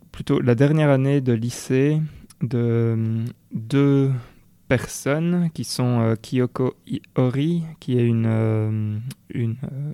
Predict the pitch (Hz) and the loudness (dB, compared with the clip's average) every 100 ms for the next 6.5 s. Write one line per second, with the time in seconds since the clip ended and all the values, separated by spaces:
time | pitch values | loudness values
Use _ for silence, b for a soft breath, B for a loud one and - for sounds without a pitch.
0 | - 120 113 - 127 123 117 110 110 107 | -4 -4 -4 -6 -2 0 0 -2 -4 -6
1 | 107 - 131 123 120 120 131 170 160 _ | -10 -10 -8 -6 -8 -8 -10 -10 -12 _
2 | B B B B B - 120 113 117 120 | B B B B B -2 0 2 2 4
3 | 113 110 - 139 131 120 117 113 120 123 | 4 2 2 2 4 4 2 2 2 2
4 | 110 107 - 123 117 - 135 135 - - | 0 -4 -2 -2 -2 -2 -2 -2 -4 -8
5 | 120 110 123 117 117 107 - 131 131 120 | -6 -6 -4 -2 -2 -2 -2 0 2 2
6 | 113 110 107 117 120 | 2 0 0 -2 -2